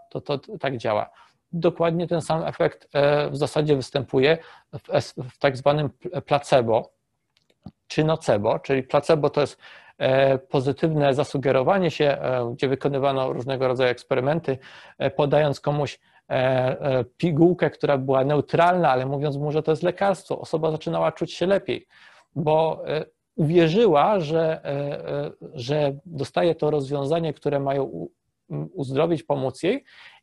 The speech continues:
i automatycznie jej organizm zaczynał dostosowywać się do tego. I odwrotnie, jeżeli mamy nocebo, czyli wydaje nam się, że coś nam, e, sz-, szkodzi, chociażby nie skro-, nie szkodziło,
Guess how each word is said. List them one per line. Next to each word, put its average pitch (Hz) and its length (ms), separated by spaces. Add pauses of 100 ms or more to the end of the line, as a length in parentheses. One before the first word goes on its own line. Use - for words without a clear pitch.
i 247 180
automatycznie 196 800
jej 160 280
organizm 160 480
zaczynał 170 520 (140)
dostosowywać 156 800
się 127 120
do 123 140
tego. - 360 (480)
I 226 120
odwrotnie, 247 460
jeżeli 139 260
mamy 165 260
nocebo, 170 420
czyli 151 240
wydaje 165 340
nam 160 160
się, 156 140
że 147 260 (320)
coś 175 240
nam, 143 240
e, 143 200
sz-, - 300
szkodzi, 180 380
chociażby 143 380
nie 147 80
skro-, - 280
nie 156 100
szkodziło, 151 560